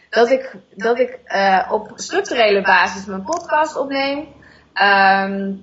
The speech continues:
dat dat mijn manier is, voor nu, om, om, eh, ja, bereik te genereren, om die waarde ook de wereld in te zetten. Want je hebt wel een kanaal nodig natuurlijk. En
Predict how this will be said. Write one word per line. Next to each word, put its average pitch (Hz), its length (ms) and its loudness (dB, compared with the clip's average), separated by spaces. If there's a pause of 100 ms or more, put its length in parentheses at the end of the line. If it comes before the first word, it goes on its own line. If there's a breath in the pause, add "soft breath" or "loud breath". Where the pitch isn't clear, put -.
(380)
dat 214 240 2
dat 294 180 2
mijn 254 260 0
manier 240 420 -4
is, - 540 -8 (180)
voor 202 260 -4
nu, 254 280 4 (540 loud breath)
om, 240 340 -4
om, 226 540 -4
eh, 208 460 4
ja, 202 220 0
bereik 196 440 0
te 233 100 -10
genereren, 190 880 -2
om 208 100 -4
die 220 120 -6
waarde 233 360 4
ook 240 100 -2
de 240 80 -8
wereld 233 380 -6
in 175 100 -16
te 170 100 -20
zetten. - 300 -16
Want 185 140 -14
je 214 60 -12
hebt 214 120 -6
wel 247 180 2
een 254 60 -6
kanaal 214 400 -2
nodig 180 360 -8
natuurlijk. 190 580 -4 (640 loud breath)
En 220 680 4